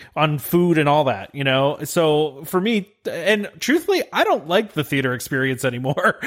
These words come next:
<laughs> Every time I go to the theater, someone's interrupting my movie by talking, or when I went to see Aladdin in the theaters, the new, you know, the new Aladdin, there were some kids yelling stuff at the screen, running up and down the aisles. I was like, "No, I'm just,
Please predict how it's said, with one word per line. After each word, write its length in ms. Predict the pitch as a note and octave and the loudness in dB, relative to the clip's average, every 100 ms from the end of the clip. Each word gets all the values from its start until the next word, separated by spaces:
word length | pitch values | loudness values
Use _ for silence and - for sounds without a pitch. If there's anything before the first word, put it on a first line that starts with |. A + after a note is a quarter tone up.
| - | -8
<laughs> 140 | C4 | -2
Every 240 | A3 D#4 D4+ | 0 0 0
time 240 | - C4+ | 0 4
I 80 | A#3+ | 4
go 140 | G#3 | 2
to 60 | G#3 | 2
the 100 | F#3 | 0
theater, 380 | F3 G3 F#3+ D#3+ | 2 2 4 2
someone's 340 | D#3+ D3 C#3+ | 2 0 0
interrupting 540 | C#3+ C3+ B2 E3+ E3 D3+ | -2 -2 0 0 0 0
my 100 | D3+ | 2
movie 360 | D3+ D3+ D3 | 2 2 2
by 180 | C#3 A2+ | 0 -2
talking, 720 | - G3 F#3 - E3+ D#3+ D#3 | 0 0 0 2 0 2 0
or 140 | B2+ A#2 - - | -2 -4 -10 -4
when 100 | F3 | 0
I 40 | |
went 180 | F#3+ G#3+ | 2 2
to 60 | G#3+ | 0
see 160 | - | 2
Aladdin 440 | F#3+ E3+ G#3+ G#3+ D#3+ | 2 2 0 2 2
in 120 | D3 | 2
the 60 | C3+ | 0
theaters, 380 | - C#3 C#3 C3 | 2 2 2 0
the 100 | D3 | -2
new, 260 | D#3+ D#3+ D#3 | 0 -2 -4
you 140 | D#3+ | -2
know, 80 | D3 | 0
the 140 | C#3+ | 0
new 120 | D#3 | 0
Aladdin, 460 | D3+ D#3+ G#3 F3 D#3 - - _ | 2 2 2 0 -2 -8 -20 _
there 100 | F#3+ | 2
were 80 | G#3 | 2
some 180 | G#3 F#3 | 0 -2
kids 300 | G3+ E3+ B2 | -2 -2 0
yelling 300 | C3 F3+ F3 | 2 2 0
stuff 300 | - F3 F3 | 0 0 -2
at 100 | D#3+ | -4
the 80 | |
screen, 720 | C#3+ - E3 F3+ F3+ F3 F3+ E3 | -6 -4 0 2 2 2 2 2
running 320 | C#3+ F#3 F3+ | 2 2 2
up 100 | F3 | 0
and 80 | D#3+ | 0
down 200 | D#3+ E3 | 0 2
the 100 | D#3 | 0
aisles. 420 | E3 F3 F3+ D#3+ | 2 2 2 0
I 40 | |
was 100 | C#3+ | -2
like, 120 | D3+ C3+ | -2 0
"No, 120 | B2 | -2
I'm 160 | C#3+ D#3 | -2 -2
just, 320 | D#3 C#3 - | -2 -4 -8